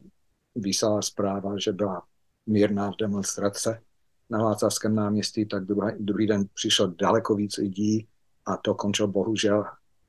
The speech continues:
eh, násilně, eh, s násilím, eh, na Národní třídě, na po-, eh, na nábřeží před, eh, kavárnou,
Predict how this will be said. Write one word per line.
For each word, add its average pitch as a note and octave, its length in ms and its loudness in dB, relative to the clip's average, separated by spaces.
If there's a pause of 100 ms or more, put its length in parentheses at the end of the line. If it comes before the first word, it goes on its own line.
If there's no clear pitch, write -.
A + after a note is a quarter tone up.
(380)
eh, G2+ 60 -6 (600)
násilně, G#2 840 0 (600)
eh, G2 140 -2
s - 60 -8
násilím, G#2+ 640 2
eh, - 200 -8 (260)
na G2 120 -4
Národní G#2+ 480 0
třídě, G#2 500 2
na G2 280 -2
po-, - 260 -6
eh, F#2+ 140 -4
na F#2 140 -2
nábřeží G2+ 760 2
před, F#2 300 -6 (840)
eh, F2 320 -10
kavárnou, G2+ 760 0